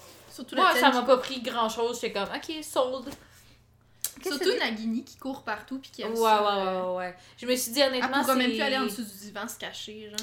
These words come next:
Speaker 2: C'est ça, c'est qu'elle pourrait même pas aller en dessous du divan ou whatever. Fait que je me suis dit, garde, je vais prendre le pyjama, là, à la place.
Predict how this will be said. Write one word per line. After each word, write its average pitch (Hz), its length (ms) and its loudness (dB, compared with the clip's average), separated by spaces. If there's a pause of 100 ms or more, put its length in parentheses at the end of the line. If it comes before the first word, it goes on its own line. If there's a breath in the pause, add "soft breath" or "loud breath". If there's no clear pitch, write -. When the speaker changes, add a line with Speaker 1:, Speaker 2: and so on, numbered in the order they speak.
(100)
Speaker 2:
C'est 254 160 -4
ça, 269 200 4
c'est 269 160 -6
qu'elle 226 220 -2
pourrait 233 220 0
même 233 240 -4
pas 277 120 0
aller 247 140 -2
en 226 80 -4
dessous 226 160 -10
du 220 60 -8
divan 208 320 -4
ou 233 40 -4
whatever. 214 280 -2
Fait - 140 -4
que - 20 -2
je 220 60 -6
me 214 40 -6
suis 214 240 -10
dit, 196 60 -8
garde, 180 400 -2
je 190 160 -12
vais 185 420 -4
prendre 240 220 -6
le 220 80 -8
pyjama, 190 340 -8 (120)
là, - 80 -12
à - 20 -12
la - 60 -14
place. - 440 -16